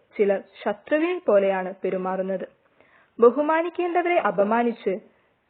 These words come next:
സംസാരിക്കുന്നു ചിലർ. താൻ കാരണമാണ് ഈ ലോകം ഇപ്രകാരം നിൽക്കുന്നതെന്ന ഭാവത്തിലാണ് മറ്റു ചിലർ. തന്റെ ബ്രാഹ്മണ്യത്തിൽ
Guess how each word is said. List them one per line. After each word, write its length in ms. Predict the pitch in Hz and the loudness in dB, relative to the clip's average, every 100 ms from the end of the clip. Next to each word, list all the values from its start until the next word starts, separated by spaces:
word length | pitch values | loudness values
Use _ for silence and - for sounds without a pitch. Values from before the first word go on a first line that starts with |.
| - | -6
സംസാരിക്കുന്നു 680 | 208 196 - 214 214 226 214 | -4 -2 -2 0 0 -2 -4
ചിലർ. 320 | 208 - 185 - _ _ _ _ _ _ _ 311 | -4 -8 -10 -12 _ _ _ _ _ _ _ -2
താൻ 240 | 330 415 | 0 0
കാരണമാണ് 600 | 359 302 277 269 247 240 | 2 4 4 2 2 0
ഈ 240 | - 233 | -2 -2
ലോകം 360 | 262 196 196 202 - | 2 2 2 -2 -4
ഇപ്രകാരം 640 | - 220 226 277 320 349 | -4 0 2 4 2 2
നിൽക്കുന്നതെന്ന 680 | 233 202 240 233 240 226 214 | 0 0 -2 -2 0 0 0
ഭാവത്തിലാണ് 760 | 185 180 190 220 240 196 196 254 _ _ 320 | 0 2 2 2 2 2 -2 -8 _ _ -10
മറ്റു 260 | 302 285 | -6 -4
ചിലർ. 280 | 233 170 170 - _ _ _ _ _ - | -4 -4 -8 -10 _ _ _ _ _ -2
തന്റെ 240 | 208 220 294 | 2 4 4
ബ്രാഹ്മണ്യത്തിൽ 880 | 202 196 190 202 285 330 320 320 | 2 2 2 0 0 -2 -4 -6